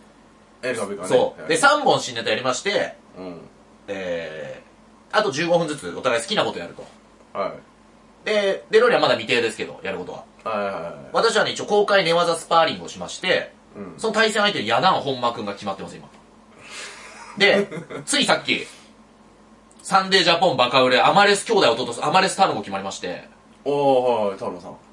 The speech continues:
Speaker 2: なんで、今ね、決めたんですよ、さっき。
Speaker 1: ん？
Speaker 2: 十五分持ち時間でしょ。だから四分でスパーリングします。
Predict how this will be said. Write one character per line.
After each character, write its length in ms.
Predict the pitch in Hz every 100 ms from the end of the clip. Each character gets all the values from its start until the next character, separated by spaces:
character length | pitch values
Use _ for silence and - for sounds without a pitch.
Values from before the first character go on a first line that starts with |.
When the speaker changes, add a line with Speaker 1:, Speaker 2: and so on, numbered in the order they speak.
| _ _ - - 147
Speaker 2:
な 120 | 165
ん 60 |
で、 140 | 143 -
今 160 | 175 156
ね、 100 | 95
決 140 | -
め 120 | 175 180
た 200 | 190 151
ん 40 |
で 60 | 98
す 40 |
よ、 60 | 104
さ 60 |
っ 40 | -
き。 120 | -
Speaker 1:
ん？ 60 | - - - 107 - -
Speaker 2:
十 220 | 220 294
五 120 | 311
分 100 | 247
持 100 | 135
ち 80 | -
時 60 | 110
間 100 | -
で 60 |
し 60 | -
ょ。 40 | - - -
だ 80 | 139
か 60 |
ら 80 | 240
四 260 | 349 330 -
分 200 | 175 127
で 100 | 107
ス 100 | -
パ 80 |
ー 20 | 123
リ 60 |
ン 20 | 104
グ 40 |
し 60 | 90
ま 80 |
す。 120 | -